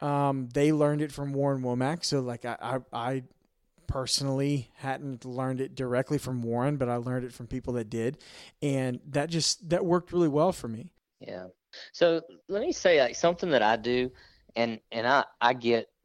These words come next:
Speaker 2: what you're saying and the, the way that you approach that. And I, I mean, that's actually, for someone who has that direction, especially if you, if you feel like you're in a time crunch,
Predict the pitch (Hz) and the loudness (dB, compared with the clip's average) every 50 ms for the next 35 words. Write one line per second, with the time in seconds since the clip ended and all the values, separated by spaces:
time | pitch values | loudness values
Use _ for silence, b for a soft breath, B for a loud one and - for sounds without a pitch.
0 | _ _ _ _ 110 107 113 101 107 110 110 - - 123 110 104 101 101 98 98 | _ _ _ _ -2 -2 -2 -2 -2 -6 -6 -4 -2 -2 -2 -2 -2 -4 -6 -10
1 | - _ _ _ - 98 98 95 95 92 - _ 95 95 - 104 98 98 - 95 | -14 _ _ _ -8 -8 -6 -8 -8 -12 -16 _ -20 -14 -10 -8 -8 -8 -10 -10
2 | 95 98 92 98 101 101 98 95 95 90 92 - 101 98 95 95 95 b b b | -10 -6 -2 -2 -2 -2 -2 -6 -10 -14 -14 -16 -14 -14 -12 -14 -14 b b b
3 | b b b b b b b b - 101 98 - - 139 131 123 - - 107 104 | b b b b b b b b -2 -2 0 2 2 2 2 0 -2 0 2 4
4 | 101 101 110 123 131 139 117 113 123 123 123 117 113 117 127 135 135 - - - | 4 4 4 4 2 2 2 0 -2 -2 0 -2 2 2 2 2 2 0 -6 -16
5 | - - - 117 113 120 123 - - 117 113 113 107 104 98 92 - _ _ _ | -14 -10 -4 -2 -2 -2 -2 -4 -6 -4 -2 -2 -2 -2 -4 -8 -12 _ _ _
6 | _ _ _ _ _ _ _ _ _ _ _ _ - - 120 - - 135 127 131 | _ _ _ _ _ _ _ _ _ _ _ _ -6 -4 -4 -2 2 2 2 2
7 | 131 127 127 123 117 104 117 120 113 110 117 117 113 - 117 113 104 107 107 110 | 2 0 0 0 -2 -2 -2 -2 0 2 2 2 2 2 -2 -2 -2 -2 -2 0
8 | 113 - - 101 - - 143 147 - - 113 107 - - 104 98 95 - _ 98 | -2 -2 -6 -8 0 2 2 2 2 -2 -6 -6 -6 -8 -10 -12 -12 -12 _ -18
9 | 95 - 120 113 - - 113 110 104 101 101 - - 104 95 87 85 - 101 104 | -14 -14 -14 -14 -10 -4 0 2 2 2 2 0 -4 -8 -8 -8 -8 -6 -4 -4
10 | 107 101 - - 92 82 87 82 _ _ | -4 -6 -6 -10 -12 -12 -12 -14 _ _